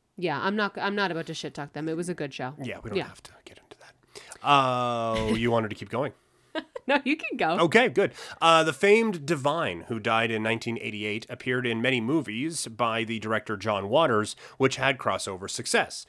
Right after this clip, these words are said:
Speaker 2: Divine played Edna Turnblad in the original version of Hairspray. And by the early nineteen nineties,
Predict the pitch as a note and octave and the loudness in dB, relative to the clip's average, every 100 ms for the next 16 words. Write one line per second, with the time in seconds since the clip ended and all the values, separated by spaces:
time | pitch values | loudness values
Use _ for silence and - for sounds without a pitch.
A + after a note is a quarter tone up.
0 | - - A2 G#2+ G#2 G#2+ - G#2+ G2+ G2+ | -20 -6 0 4 4 2 -2 -2 -2 -2
1 | - B2 A#2+ A2 - - E3 D3+ A#2+ G#2+ | -2 0 0 -2 -4 0 2 2 2 0
2 | A#2 D3 A2+ G#2+ G#2 G#2 D3 C#3 A#2+ G2+ | -2 -4 -4 -4 -2 -2 -2 -2 -4 -4
3 | F#2 G2+ A#2 A2+ - F3+ D#3+ - F2 - | -6 -6 -6 -8 -2 0 0 -4 -6 -6
4 | - - - - A#2+ A#2+ A#2 A#2 A#2+ D#3 | -12 -20 -10 0 2 2 2 0 2 2
5 | D3 C#3 D#3 D3 D#3 C#3 D3 C#3+ C#3 | 4 4 2 0 -2 0 0 0 -2